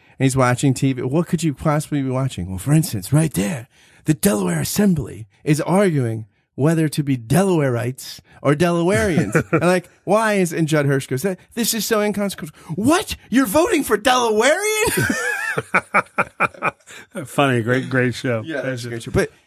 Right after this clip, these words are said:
Speaker 1: yeah, right. So then, you know, the, yeah, the, the, you know, so he, so basically he goes on to argue that the, the, these kinds of neocon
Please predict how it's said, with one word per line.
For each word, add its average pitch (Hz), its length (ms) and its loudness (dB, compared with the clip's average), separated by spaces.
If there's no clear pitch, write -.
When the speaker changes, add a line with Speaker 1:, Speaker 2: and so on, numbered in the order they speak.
Speaker 1:
yeah, 285 260 2
right. 185 240 2
So 214 180 0
then, 208 260 2
you 208 120 -6
know, 165 140 0
the, 165 260 2
yeah, 175 340 2
the, 123 180 -2
the, 160 260 0
you 175 100 2
know, 151 260 2
so 202 240 2
he, - 280 -2
so 202 420 0
basically 262 800 2
he 147 240 2
goes 143 240 2
on 127 160 2
to 107 60 2
argue 113 360 0
that 104 300 0
the, 160 200 2
the, 160 220 0
these 202 280 -2
kinds 170 340 2
of 135 120 2
neocon 123 840 0